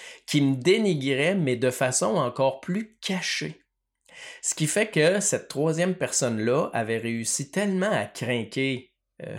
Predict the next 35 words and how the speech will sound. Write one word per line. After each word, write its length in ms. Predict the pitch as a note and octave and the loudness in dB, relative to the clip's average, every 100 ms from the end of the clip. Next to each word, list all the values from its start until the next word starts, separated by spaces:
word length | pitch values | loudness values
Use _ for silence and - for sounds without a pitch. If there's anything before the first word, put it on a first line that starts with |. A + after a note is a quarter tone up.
| B2+ A2 | -6 -4
le, 180 | G#2 G2 | -4 -4
le 200 | G#2 G2+ | -4 -2
gars 160 | A#2 | 0
à 40 | A#2+ | 0
qui 160 | - | -2
je 80 | B2 | -6
parlais 380 | - G#2+ A2+ A#2+ | -2 -2 0 0
en 100 | A2+ | 0
question, 580 | - F#2 - A2+ D#3 G#3 - - - - - | -2 -4 -2 0 0 -2 -12 -20 -20 -20 -20
qui 120 | - B2+ | -4 0
était 180 | D3 | 0
comme 220 | - A#3 G3 | 0 2 2
devenu 340 | C3 A2 C3 | 2 2 0
son 220 | - B2 | 0 -2
porte-parole. 760 | G#2 B2+ - A2+ G#2+ A#2+ - - _ _ _ _ - - - | -2 -6 -2 -2 -2 -6 -8 -14 _ _ _ _ -20 -20 -8
Fait 180 | - C3 | -6 -2
que 120 | G3+ | 0
là, 100 | G#3+ | 0
j'ai 180 | D#3 C3+ | 0 -2
trouvé 220 | A#2 B2 | -2 0
ça 180 | - F3 | 2 0
encore 300 | E3 A2+ - | 2 0 0
plus 140 | D3 | -6
fascinant. 580 | - F#3+ F#3 - B2+ D3 | -2 -2 0 0 2 0
Je 80 | B2 | 0
me 120 | A2+ | -2
dis, 160 | B2 | 0
l'autre 380 | C#3+ E3+ C#4 D4 | 2 2 2 0
me 120 | A#2 | -2
parle 440 | G#2 - D3 G3+ F3 | -2 -2 0 0 -2
comme 200 | A2+ G#2+ | -2 0
si 160 | - | 0
de 80 | A#2+ | 0
rien 240 | G#2+ A2+ D3 | 0 0 -2
n'était, 460 | A#2+ F2 G2+ G3+ | -2 -4 -6 -6